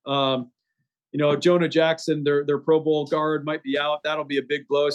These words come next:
Frank Ragnow kind of battled it out in that game the other day, their, their Pro Bowl center. Um, so that could, that could impact it. But, uh, but no, man, I think that's gonna be a really good football game.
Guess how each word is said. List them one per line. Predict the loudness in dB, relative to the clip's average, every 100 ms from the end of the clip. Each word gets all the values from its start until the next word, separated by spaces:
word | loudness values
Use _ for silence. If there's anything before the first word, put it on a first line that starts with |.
| -2
Frank | 0 0 0
Ragnow | 0 0 0 -4 -4
kind | -4 -6
of | -2
battled | -2 0 0
it | 0
out | 0 0 -2 -8
in | -6
that | -6 -4
game | -4 -2
the | 0
other | 0 0
day, | 2 2 2
their, | 0 -2 -4
their | -8
Pro | 0 -2
Bowl | -2 -8
center. | -6 -2 -2 -4 -6 -12 _ _ _
Um, | 0 2 2
so | 0 2
that | 2 0 0
could, | -2 0
that | -2 0
could | 0
impact | -2 -2 -4 -4 0
it. | 0 0 0
But, | 0 2 0
uh, | 0 0 -6 _ _ -20 _ _ 0
but | 2
no, | 2 2
man, | 0 0
I |
think | 0 2
that's | -2 -2
gonna | -4
be | -2
a | -2
really | 0 0
good | -2 -6
football | -4 -4
game. | -4 -6